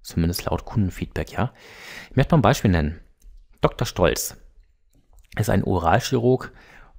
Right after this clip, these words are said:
aus Neubrandenburg. Das ist auch hier ein Nachbarort. Neubrandenburg hat, glaub ich, so siebzig, achtzigtausend Einwohner und hat die Note eins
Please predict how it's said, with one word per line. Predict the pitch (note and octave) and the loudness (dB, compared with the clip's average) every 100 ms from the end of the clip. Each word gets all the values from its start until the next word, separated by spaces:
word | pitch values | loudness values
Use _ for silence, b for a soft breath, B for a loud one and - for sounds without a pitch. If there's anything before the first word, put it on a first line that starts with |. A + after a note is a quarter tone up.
| - | -2
aus | F#2+ G2 - | 0 0 -2
Neubrandenburg. | G2+ G2+ - G#2+ G#2+ E2+ D2+ | -2 -2 0 2 2 -2 -6
Das | - | -8
ist | F2 | -4
auch | G2 A#2 | -4 -2
hier | A#2+ | 0
ein | |
Nachbarort. | G2 A#2+ - A2+ A#2+ - - | 0 0 -2 0 -2 -4 -8
Neubrandenburg | - - G2 G2 G2 | -8 -4 -4 -2 -6
hat, | - | -6
glaub | F2+ | -6
ich, | F#2 | -6
so | - F2 | -8 -6
siebzig, | - - - G2+ | -8 -8 -8 -6
achtzigtausend | - - - F#2 G2 | -6 -6 -4 -4 -2
Einwohner | G#2+ A2+ A#2+ A2+ B B B | -2 0 0 0 B B B
und | - | -4
hat | G2+ - | -2 0
die | |
Note | F#2+ F#2+ F#2+ - | 0 0 -2 -2
eins | - F#2 F#3 - - | 2 4 4 2 -8